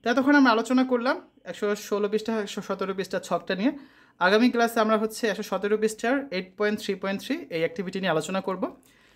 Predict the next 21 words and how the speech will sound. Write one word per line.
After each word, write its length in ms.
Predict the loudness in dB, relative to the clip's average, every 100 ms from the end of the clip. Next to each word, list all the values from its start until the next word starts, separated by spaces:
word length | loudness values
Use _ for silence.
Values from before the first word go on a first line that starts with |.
| _
শিক্ষার্থীরা, 500 | -2 0 2 2 4
এতক্ষণ 260 | 4 6 4
তোমরা 220 | 6 4
দেখলে 400 | 4 0 -2 -2 -4 _ -2
ক্লাস 280 | -2 0
নাইন 360 | 0 2 2 0
ইংলিশ 560 | 0 2 2 0 -6 -12 _
চ্যাপ্টার 380 | -8 -4 -2 2
এইট 260 | 2 0 -4
ইমাজিনেশনস, 800 | -4 -2 -2 -2 -2 0 -2 -2
পেজ 200 | -6 -4
নাম্বার 260 | -2 2 2
ওয়ান 180 | 2
হান্ড্রেড 220 | 0 -2 -4
সিক্সটিন, 440 | -6 -4 -4 -4 -2
ওয়ান 160 | -4
হান্ড্রেড 200 | -4 -6
সেভেন্টিন, 540 | -4 -2 -2 -2 -2 -2 _ _ _ _
অ্যাক্টিভিটি 540 | -8 -2 0 2 0 -2 -10 _ -6
এইট 240 | -6 -6 -4
পয়েন্ট 220 | -4